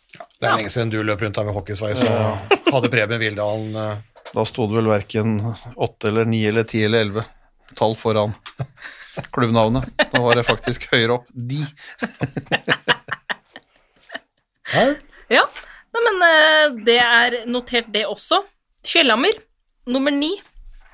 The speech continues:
Speaker 2: i fjor.
Speaker 1: Ja, det var jo, det, det
Speaker 2: Mål
Speaker 1: var jo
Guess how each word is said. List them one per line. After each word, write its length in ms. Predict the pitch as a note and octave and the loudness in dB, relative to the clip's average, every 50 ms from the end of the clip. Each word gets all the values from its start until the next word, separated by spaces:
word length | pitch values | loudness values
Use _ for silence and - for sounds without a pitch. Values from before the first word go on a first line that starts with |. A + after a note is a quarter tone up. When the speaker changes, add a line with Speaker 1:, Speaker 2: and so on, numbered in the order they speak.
| _ _ _ - - | _ _ _ -12 -10
Speaker 2:
i 80 | F#3+ | -6
fjor. 200 | - E4 F4 G4 - - - _ - - - - - - - - - - - - - - - - - - - - - - _ _ _ _ _ _ _ _ _ _ _ _ _ _ _ _ _ _ _ _ _ _ _ _ _ _ _ _ _ _ _ _ _ _ _ _ _ _ _ _ _ _ _ _ _ _ - - _ _ _ _ _ _ _ _ | -4 -2 -2 -2 -4 -6 -10 _ -20 -20 -20 -20 -20 -20 -20 -20 -20 -20 -20 -20 -20 -20 -20 -20 -20 -20 -20 -20 -20 -20 _ _ _ _ _ _ _ _ _ _ _ _ _ _ _ _ _ _ _ _ _ _ _ _ _ _ _ _ _ _ _ _ _ _ _ _ _ _ _ _ _ _ _ _ _ _ -20 -20 _ _ _ _ _ _ _ _
Speaker 1:
Ja, 200 | C#3+ C#3 D3+ F3 F#3+ | -4 -2 -2 -2 0
det 80 | E3+ | 0
var 160 | D#3+ C#3 C#3+ E3 | 0 2 0 0
jo, 40 | D#3+ | 0
det, 140 | D3+ D3+ C#3+ | -2 0 2
det 140 | - - C3 | 4 4 6
Speaker 2:
Mål 80 | C3 - | 6 6
Speaker 1:
var 100 | C3 C3+ | 4 4
jo 80 | C#3+ | 2